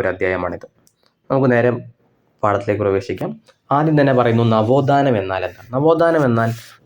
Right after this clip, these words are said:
പുനർജന്മം എന്നാണ് അർത്ഥം. അപ്പോൾ നിലവിൽ ഇല്ലാതിരുന്ന ഒരു കാര്യം അല്ലെങ്കിൽ മുൻ കാലഘട്ടത്തിൽ ഭൂമിയിൽ ഉണ്ടായിരുന്ന ഒരു കാര്യം വീണ്ടും നിലവിൽ വരുന്നതിനെയാണ് നമ്മൾ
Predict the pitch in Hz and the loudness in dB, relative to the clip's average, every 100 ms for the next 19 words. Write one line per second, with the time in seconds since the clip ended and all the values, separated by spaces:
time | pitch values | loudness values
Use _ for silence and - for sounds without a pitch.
0 | _ 143 143 175 185 147 147 131 127 127 | _ -2 2 2 0 0 2 2 0 -2
1 | - 104 104 98 95 - 87 - - - | -4 -2 -2 -4 -6 -10 -16 -16 -20 -20
2 | - _ _ _ 156 160 151 151 156 156 | -20 _ _ _ 2 2 2 2 4 6
3 | 180 220 - - _ _ _ 135 135 151 | 4 0 -4 -16 _ _ _ 0 2 0
4 | 165 156 139 131 127 113 101 92 101 120 | 0 0 2 2 2 0 -2 -2 -2 0
5 | 110 131 131 123 123 117 120 135 160 123 | 0 0 0 0 0 -2 -4 -2 -4 -2
6 | 107 110 110 104 101 101 98 98 117 107 | -2 -2 -2 -4 -4 -6 -6 -8 -8 -6
7 | 98 95 107 - _ _ _ 120 139 175 | -6 -8 -8 -18 _ _ _ 0 2 4
8 | 185 196 147 127 135 143 123 113 113 113 | 4 2 2 2 4 4 4 2 0 -2
9 | 110 104 101 95 | -2 -2 -4 -6